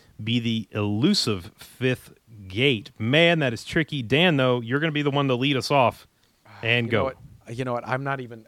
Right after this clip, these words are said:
Speaker 2: I don't even know where to start with this. Like, the, <sighs> I have a couple of different answers, but if,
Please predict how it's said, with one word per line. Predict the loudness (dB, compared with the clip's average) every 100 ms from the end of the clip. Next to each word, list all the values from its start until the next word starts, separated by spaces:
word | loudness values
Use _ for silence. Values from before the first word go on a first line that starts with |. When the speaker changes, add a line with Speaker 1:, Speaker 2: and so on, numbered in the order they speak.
| -14
Speaker 2:
I |
don't | -12
even | -10 -10
know |
where | -4 -4
to |
start | -2 -2 -2
with | -4
this. | -6 -6
Like, | -8 -10 -14 -20 _ -20 -20 _
the, | -6 -4 -4 -6 -8
<sighs> | _ _ _ -4
I | 0
have | 2
a | 2
couple | 2 4 6
of | 6
different | 2 -2 -2
answers, | -2 -4 -4 -4 -6 -8
but | -2 -2
if, | -2